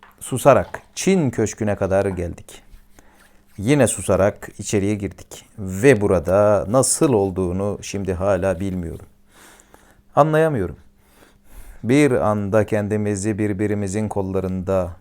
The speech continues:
bulduk. Adeta görünmez bir kuvvet beni ona, onu da bana doğru itmişti.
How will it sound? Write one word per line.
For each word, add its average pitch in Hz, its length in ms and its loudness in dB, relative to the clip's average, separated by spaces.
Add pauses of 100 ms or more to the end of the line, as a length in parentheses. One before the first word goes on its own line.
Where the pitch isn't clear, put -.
(160)
bulduk. 85 380 -10 (960)
Adeta 123 400 6
görünmez 113 580 2
bir 107 120 -2
kuvvet 101 420 -2
beni 98 140 -2
ona, 87 360 -8 (220)
onu 135 260 0
da 120 240 2
bana 101 280 0
doğru 90 460 -4
itmişti. - 420 -12